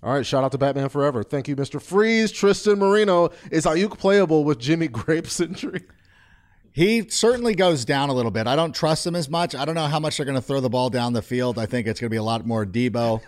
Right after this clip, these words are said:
Speaker 2: <laughs> Christian McCaffrey, and maybe our guy George Kittle. Jimmy Grapes. <laughs>
Speaker 1: Thanks for Jimmy Grapes, Tristan. <laughs> That's ticklish. Uh, Dave K says, "Is A J Dillon a must start?"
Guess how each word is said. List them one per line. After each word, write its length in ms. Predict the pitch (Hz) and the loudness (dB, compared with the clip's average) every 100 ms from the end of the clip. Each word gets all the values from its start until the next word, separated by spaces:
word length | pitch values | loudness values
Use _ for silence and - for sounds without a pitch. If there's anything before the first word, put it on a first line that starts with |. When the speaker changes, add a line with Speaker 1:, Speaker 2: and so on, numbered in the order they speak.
| 349 | -10
Speaker 2:
<laughs> 100 | - | -4
Christian 320 | 139 131 135 | -4 -2 -2
McCaffrey, 540 | 117 131 120 117 120 | -2 0 -2 -2 -4
and 120 | 113 110 | -4 -2
maybe 240 | 117 117 | -2 0
our 140 | 113 | -2
guy 240 | 101 110 107 | -2 -2 -2
George 340 | 107 131 107 | -2 -4 -4
Kittle. 420 | - 131 110 - _ _ _ | -2 -2 -2 -6 _ _ _
Jimmy 320 | - 117 101 90 | -14 -12 -10 -12
Grapes. 500 | 85 85 87 - - | -14 -14 -14 -16 -20
<laughs> 40 | - - | -20 -10
Speaker 1:
Thanks 580 | 185 - - 180 156 - | -6 -4 -2 -4 -4 -2
for 120 | 170 | -4
Jimmy 340 | 131 160 131 | 0 -2 -2
Grapes, 400 | 110 131 123 - | -2 -2 -2 -4
Tristan. 480 | - 139 120 - - - _ - | -8 -6 -6 -12 -18 -18 _ -20
<laughs> 380 | - 190 - - | -12 -4 -2 0
That's 240 | 156 107 - | 0 0 -4
ticklish. 560 | 143 - 98 98 - - - 196 | -4 -4 -6 -10 -12 -18 -14 -4
Uh, 160 | 156 147 | 2 4
Dave 300 | 143 170 170 | 4 2 2
K 240 | 196 175 | 2 2
says, 240 | 156 160 139 | 2 2 2
"Is 80 | 147 | 2
A 140 | 165 | 2
J 180 | 175 170 | 2 2
Dillon 340 | 131 175 180 | 2 2 4
a 80 | 143 | 2
must 260 | 131 123 - | 2 -2 0
start?" 440 | 131 110 101 - | 0 0 -2 -10